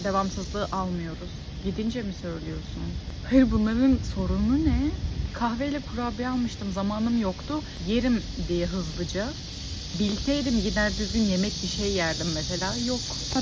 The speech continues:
bir bankta oturdum gölge bir yerde şimdi. Kurabiyeyi bitirdim. Latte mi içiyorum? Aa, One Piece varmış üstünde de. Yeni fark ettim. One Piece izleyenleriniz var mı?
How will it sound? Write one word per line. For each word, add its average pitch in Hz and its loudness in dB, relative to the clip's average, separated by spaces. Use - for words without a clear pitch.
bir 240 4
bankta 269 4
oturdum 269 2
gölge 220 2
bir 214 2
yerde 202 2
şimdi. 202 -2
Kurabiyeyi 226 2
bitirdim. 208 -2
Latte 202 0
mi 196 2
içiyorum? 185 -2
Aa, 208 2
One 196 0
Piece 190 -2
varmış 170 -2
üstünde 175 -4
de. 170 -2
Yeni 180 0
fark 185 -2
ettim. 165 -4
One 214 4
Piece 208 -2
izleyenleriniz 196 -2
var 214 -2
mı? 190 -2